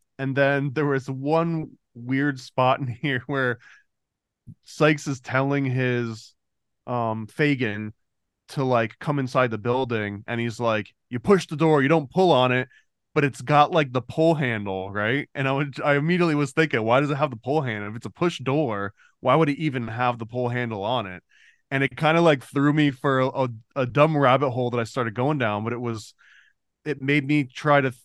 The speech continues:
re-, like, think the whole movie in more esoteric terms, because at that point, Sykes didn't make sense.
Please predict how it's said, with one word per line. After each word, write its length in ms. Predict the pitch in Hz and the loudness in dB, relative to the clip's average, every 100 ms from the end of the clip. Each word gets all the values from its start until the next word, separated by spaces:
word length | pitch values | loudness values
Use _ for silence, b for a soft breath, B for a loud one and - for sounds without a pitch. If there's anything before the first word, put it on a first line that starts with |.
| - | -16
re-, 440 | 131 123 147 147 | -8 0 2 4
like, 260 | 147 135 131 | 2 0 0
think 320 | - - 131 | -6 -6 -4
the 80 | 120 | -2
whole 180 | 127 127 | 0 0
movie 300 | 127 123 120 | 0 0 -2
in 80 | 113 | -2
more 280 | 113 113 120 | -2 -2 -4
esoteric 480 | 113 110 117 104 | -6 -4 -4 -4
terms, 420 | - 113 95 92 92 | -4 -4 -4 -8 -10
because 500 | 107 120 107 101 - b b | -10 -4 -4 -4 -12 b b
at 160 | 110 - | -6 0
that 320 | 123 139 - | 2 2 0
point, 380 | 127 113 110 - _ _ _ _ | -2 -2 -2 -6 _ _ _ _
Sykes 340 | - - 135 123 | -10 -2 -2 0
didn't 260 | 143 123 | -4 -2
make 240 | 123 117 - | -2 -4 -6
sense. 560 | - 113 104 104 - | -4 -4 -4 -8 -14